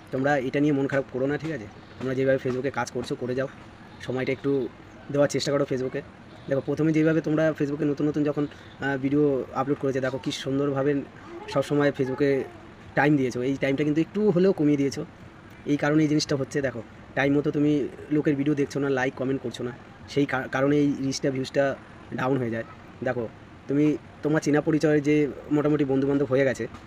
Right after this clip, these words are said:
তাদেরই তোমার স্ক্রিনে বারবার, তাদেরই তোমাদের, আহ, তোমার ছবি আসছে বারবার, ওদের, আহ, একটা, মানে, এক লোকেরই, আহ, ছবি, ভিডিও আসে, ওদের কমেন্ট করে যাচ্ছ, লাইক করে যাচ্ছ, ঠিক আছে? তোমার এটা কী করতে হবে? দেখো, ওদের তো করতেই হবে, ওদেরকে নিয়ে চলতেই হবে। তারপরে নতুন নতুন যাদের, আহ, ভিডিও আসছে, ছবি আসছে, ঠিক আছে?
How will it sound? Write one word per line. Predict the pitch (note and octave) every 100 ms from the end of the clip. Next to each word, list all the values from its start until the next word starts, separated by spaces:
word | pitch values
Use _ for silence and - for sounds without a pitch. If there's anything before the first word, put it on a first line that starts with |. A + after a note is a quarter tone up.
| - - - - -
তাদেরই | D3 E3 F3
তোমার | E3+ E3+
স্ক্রিনে | - D3+ D#3+ D#3
বারবার, | C#3 C#3 C#3+ D3
তাদেরই | C3 C#3+ D3
তোমাদের, | D3+ C#3+ G#2+ - -
আহ, | C3 C3
তোমার | C#3+ C#3+
ছবি | - C3 C3+
আসছে | B2+ B2+ A#2+ - - -
বারবার, | B2 C3 C#3
ওদের, | C#3 D3 C#3+ C#3
আহ, | A#2+ - - - -
একটা, | D#3+ - F3 D#3
মানে, | D#3 D3+
এক | D3+ D#3+
লোকেরই, | D#3 D#3+ D#3
আহ, | G#2+ - -
ছবি, | - D3 D3+ C#3+
ভিডিও | C#3 D3
আসে, | C3+ - C3+ - -
ওদের | B2+ C#3+
কমেন্ট | C#3 C#3 C#3+
করে | C#3
যাচ্ছ, | C#3 C3
লাইক | C3 B2+
করে | C3
যাচ্ছ, | C3 B2+
ঠিক | C3+ D#3
আছে? | A#2 - - -
তোমার | D3 D#3+
এটা | E3+
কী | E3+
করতে | D#3 C#3+
হবে? | B2
দেখো, | B2+
ওদের | D3 E3+
তো | F#3+
করতেই | E3 - E3
হবে, | C3 B2
ওদেরকে | C#3 D3
নিয়ে | D3+
চলতেই | C3+ C3 A#2
হবে। | A2 - - -
তারপরে | B2+ C3 D3+
নতুন | C#3+ D#3
নতুন | D3+ D#3
যাদের, | C#3+ C3+ D3+ - - -
আহ, | C3+
ভিডিও | C3+ C#3 -
আসছে, | - D#3 -
ছবি | C#3+ C#3+ C#3+
আসছে, | - B2
ঠিক | D#3+
আছে? | F#3+